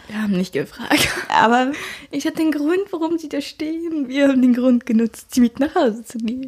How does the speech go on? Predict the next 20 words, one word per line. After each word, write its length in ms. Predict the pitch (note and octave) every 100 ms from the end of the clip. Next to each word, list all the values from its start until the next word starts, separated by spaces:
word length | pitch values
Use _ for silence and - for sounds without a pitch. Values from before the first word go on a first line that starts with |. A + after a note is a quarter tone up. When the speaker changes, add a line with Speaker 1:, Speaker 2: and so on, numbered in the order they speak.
| G#3
Speaker 2:
Super, 360 | F3 D#3+ E3+
aber 100 | F3+
Sperrmüll 360 | F3+ F#3+ F#3 E3+
mitnehmen 320 | E3+ - D#3
darf 240 | D3+ D3 -
man 180 | D3+
nicht. 300 | D3+ D#3+ - - - - - _ _ -
Aber 160 | F3+
hätten 200 | G3 A3 G3+
wir 60 |
gefragt, 380 | F3 - E3 F3
hätten 200 | F3+ E3+
wir 60 | E3
das 160 | D#3+ -
okay 220 | - -
bekommen. 340 | - - -
Von 160 | D#3+ F#3
daher, 640 | G#3 G#3 G#3+ G#3+ - G#3+ A3 A3+
alles 260 | - - -
cool. 120 | -